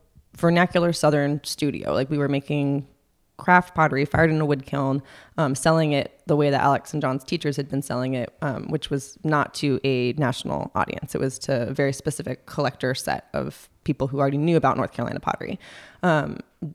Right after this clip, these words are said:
John, our business partner, joined the business about two thousand thirteen, and they, they kind of worked like a, worked at, like, an atelier a little bit where they were making their own work, but with a similar, um, aesthetic vocabulary, if that makes any sense. And we were selling it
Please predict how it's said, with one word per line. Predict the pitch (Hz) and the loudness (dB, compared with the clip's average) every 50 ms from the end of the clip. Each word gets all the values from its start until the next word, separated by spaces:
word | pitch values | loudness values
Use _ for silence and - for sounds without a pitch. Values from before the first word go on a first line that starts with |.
| - - - - | -14 -20 -8 0
John, | - 196 180 175 165 | 4 6 6 6 6
our | 160 156 | 6 4
business | 160 160 - 160 147 - | 2 2 0 0 -2 -2
partner, | 160 - - 143 143 | -4 -2 -2 -2 -2
joined | 147 - 147 143 143 | 0 0 0 0 0
the | 143 | 0
business | - 135 135 135 135 - | -2 -4 -4 -6 -6 -6
about | - 135 135 - - | -6 -6 -6 -6 -6
two | - 151 143 | -4 -4 -2
thousand | - 131 131 - 127 139 | 0 -2 -2 -2 -4 -4
thirteen, | - 120 - - - 165 139 151 196 233 220 | -4 -6 -6 -6 -4 -4 -2 0 2 2 2
and | 175 156 | 2 2
they, | 147 135 | 0 -2
they | - - 147 | -2 -2 -4
kind | - - 156 156 | -2 -2 -2 -2
of | 147 - | -2 -2
worked | 156 143 131 - - | -4 -6 -6 -4 -4
like | 147 139 - 143 | -4 -4 -2 -4
a, | 127 - _ - - - - - | -10 -12 _ -16 -14 -12 -8 -4
worked | - 143 135 - | -4 -4 -4 -4
at, | - | -4
like, | 143 - 143 | -4 -4 -4
an | - | -6
atelier | - - - 170 180 180 180 175 175 | -6 -2 0 0 2 2 2 2 2
a | 180 | 0
little | 180 180 175 | 0 0 0
bit | 185 180 - | 0 0 0
where | 156 151 | 0 0
they | 147 143 | 0 0
were | 143 147 | -2 -4
making | 147 139 - - 147 143 139 | -4 -6 -6 -6 -4 -4 -2
their | 143 135 131 - 165 | -2 -4 -4 -2 2
own | 170 170 175 175 165 165 160 156 156 - - _ _ _ _ - | 2 4 4 4 2 2 0 -2 -4 -4 -8 _ _ _ _ -6
work, | 156 151 160 156 147 - - - | 0 4 4 4 4 2 -2 -4
but | - 143 135 - - | -2 -2 -2 -2 -4
with | 151 - - | -6 -6 -4
a | 139 135 | -6 -6
similar, | - - 151 147 139 135 131 127 127 123 127 131 - - - - - - _ - | -6 -4 -4 -2 0 0 0 0 0 0 -2 -2 -4 -8 -20 -20 -20 -14 _ -4
um, | 147 127 101 53 - - - - - _ _ - | -4 -4 -4 -4 -6 -8 -10 -10 -12 _ _ -4
aesthetic | 160 - - 143 127 131 - | -4 -2 0 0 -2 -2 -2
vocabulary, | - 127 - - 113 - - - - - - | -6 -4 -2 -2 -2 0 -2 -2 -2 -2 -4
if | 165 - | -4 -4
that | - - - | -4 -4 -4
makes | - - - - | -6 -6 -6 -8
any | - - | -8 -8
sense. | 160 - - - - - - | -8 -8 -8 -10 -8 -6 -6
And | 151 139 | -4 -2
we | 131 | -2
were | 143 | -2
selling | 135 - 135 123 123 131 | -4 -4 -6 -6 -6 -6
it | - - | -8 -10